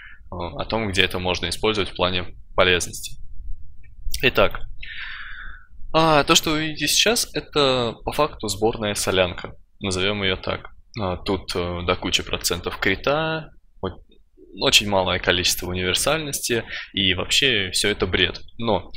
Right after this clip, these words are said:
а, именно в таком эквипе я имею наибольший item level. Он и назван у меня, собственно, eye level. А, одеваю я его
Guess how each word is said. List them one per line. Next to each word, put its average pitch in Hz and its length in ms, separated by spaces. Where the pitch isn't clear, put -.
а, 92 360
именно 139 260
в - 40
таком 117 300
эквипе 117 480
я 113 300
имею 113 400
наибольший 98 880
item 104 200
level. 92 460
Он 170 140
и 185 40
назван 101 340
у 92 40
меня, 90 160
собственно, - 480
eye 156 140
level. 98 440
А, 87 360
одеваю 131 420
я 104 180
его 92 400